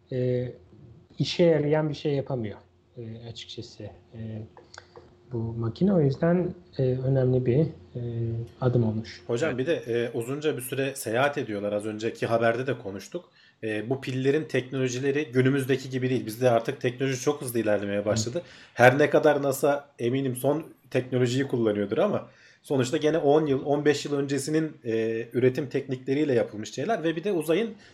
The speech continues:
Speaker 2: e, sert koşullarına maruz kalıyorlar. Ona rağmen çok iyi çalışıyorlar açıkçası. Ben saygı duyuyorum yani. Ki bu Jüpiter'in
Speaker 1: Evet.
Speaker 2: yakınından geçerken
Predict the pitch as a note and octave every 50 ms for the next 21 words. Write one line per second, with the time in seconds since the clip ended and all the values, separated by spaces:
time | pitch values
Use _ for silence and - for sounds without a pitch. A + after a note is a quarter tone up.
0 | - _ _ - B2+ B2 C3 B2 B2 - D#3+ F3 - - E3 D3+ - F3 F3 F3
1 | F3 F3+ F#3+ F3 D3+ B2+ A2 G#2 G#2 G2+ - - - G2+ G#2 G2+ G#2 D#3+ G#3 -
2 | - _ _ _ _ _ _ _ - - B2+ D#3 G3 G3+ G3 F3 E3+ G#3 B3 B3
3 | - A#3 A#3 A#3 G#3+ F3 - - C3 A#2+ A2+ - B2 A#2+ A#2 A2 A#2+ G#2+ - -
4 | A#2+ - - A2 G2 - A2+ G#2 A#2+ C3 C3 - - _ _ _ _ - - B2+
5 | B2 C3 D3 D#3+ D#3+ D#3+ B2+ A2+ G#2 F#2+ F#2 F2 F#2+ F#2+ G2+ F#2+ F#2 - - -
6 | - - - - - - G3+ D3+ D3+ D3+ C#3 D3+ D3 - - - F3 C#3 C3+ C3+
7 | C3+ C#3+ C3+ F3 E3+ E3+ F3 F3 E3+ E3 D#3+ D#3 D3+ - G#3+ G#3 G#3 G#3 G3+ F#3+